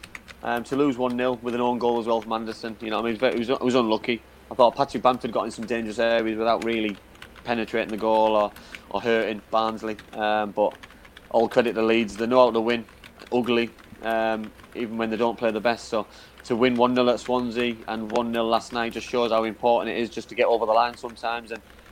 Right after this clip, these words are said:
and now they're promoted, it doesn't really matter how you win, because every Leeds fan, um, around the world will be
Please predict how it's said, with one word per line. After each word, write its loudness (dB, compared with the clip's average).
and -4
now 6
they're 6
promoted, 0
it -18
doesn't -10
really -4
matter 0
how 4
you -2
win, -2
because -8
every 0
Leeds 2
fan, 2
um, 6
around 4
the 2
world 8
will 2
be 0